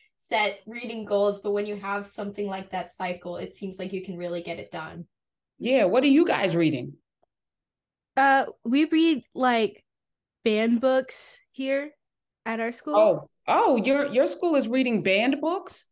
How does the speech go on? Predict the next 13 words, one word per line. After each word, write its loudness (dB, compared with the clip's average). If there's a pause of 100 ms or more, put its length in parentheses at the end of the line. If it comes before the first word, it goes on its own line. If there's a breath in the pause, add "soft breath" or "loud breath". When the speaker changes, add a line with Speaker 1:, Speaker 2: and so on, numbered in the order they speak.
(100)
Speaker 3:
Yes. 0
Speaker 1:
Yes. -14
Speaker 2:
What -4
is, 0
okay, -4
come -6
on -6
through. -2
Like, -2
so -4
tell -2
Speaker 3:
<laughs> 0
Speaker 2:
me. -8